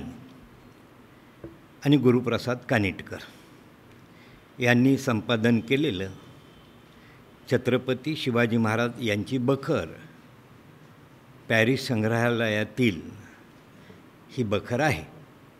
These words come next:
आणि शिवाजी महाराजांचं राज्याभिषेक आणि त्यानिमित्ताने शिवाजी महाराजांच्या कार्याचा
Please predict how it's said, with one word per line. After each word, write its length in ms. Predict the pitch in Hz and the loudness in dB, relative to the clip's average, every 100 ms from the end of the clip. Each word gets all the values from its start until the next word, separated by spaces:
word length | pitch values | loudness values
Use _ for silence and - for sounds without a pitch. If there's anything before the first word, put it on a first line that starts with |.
| - - - - - - - - - - - | -20 -20 -20 -20 -20 -20 -20 -20 -20 -20 -4
आणि 260 | 135 117 98 - | 0 0 -2 -10
शिवाजी 420 | - 127 123 117 | -2 2 4 4
महाराजांचं 880 | 127 117 120 117 120 110 - 127 95 - - - - - - - - - - - - - - | 2 2 -2 -2 -2 -2 -2 -4 -4 -10 -18 -20 -20 -20 -20 -20 -20 -20 -20 -20 -20 -20 -10
राज्याभिषेक 800 | 107 104 98 120 113 - 120 - - - - - - - - - - - - - - - | -2 0 2 2 2 -2 -4 -6 -14 -20 -20 -20 -20 -20 -20 -20 -20 -20 -20 -20 -20 -10
आणि 180 | 113 117 | -2 -2
त्यानिमित्ताने 800 | 117 123 123 120 127 131 151 120 85 - - - - - - - - - - - - - - | 0 2 2 4 2 2 0 0 -4 -10 -16 -18 -20 -20 -20 -20 -20 -20 -20 -20 -20 -20 -6
शिवाजी 300 | 123 113 110 | 0 2 2
महाराजांच्या 640 | 117 107 113 107 107 131 131 | 0 0 -2 -2 -4 -4 -2
कार्याचा 560 | 120 101 110 110 123 | 0 2 2 2 0